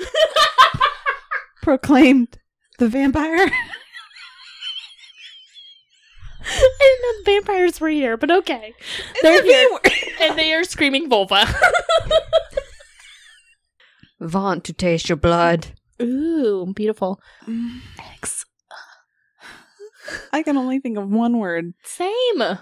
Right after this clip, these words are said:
Speaker 3: Xylophone.
Speaker 1: Xylophone.
Speaker 3: <laughs> Xerox.
Speaker 2: I was on X-ray, but okay. <laughs>
Speaker 1: I was on xylophone.
Speaker 2: Xylophones hauntingly play in the background.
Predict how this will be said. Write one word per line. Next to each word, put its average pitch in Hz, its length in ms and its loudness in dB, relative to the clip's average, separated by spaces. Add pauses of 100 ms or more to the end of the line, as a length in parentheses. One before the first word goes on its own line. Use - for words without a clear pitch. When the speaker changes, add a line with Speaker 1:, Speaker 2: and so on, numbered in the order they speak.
(160)
Speaker 3:
Xylophone. 196 440 -6
Speaker 1:
Xylophone. 247 560 -2
Speaker 3:
<laughs> 453 840 2
Xerox. 202 680 -8 (480)
Speaker 2:
I 240 100 0
was 233 160 0
on 269 200 0
X-ray, 226 540 -4
but 269 160 -4
okay. 240 200 0
<laughs> 539 100 4 (2000)
Speaker 1:
I 415 60 -4
was 370 120 -6
on 302 140 -4
xylophone. 202 500 -2 (680)
Speaker 2:
Xylophones 190 760 0
hauntingly 190 680 -6
play 190 340 -2
in 175 80 0
the 170 60 0
background. 170 760 -8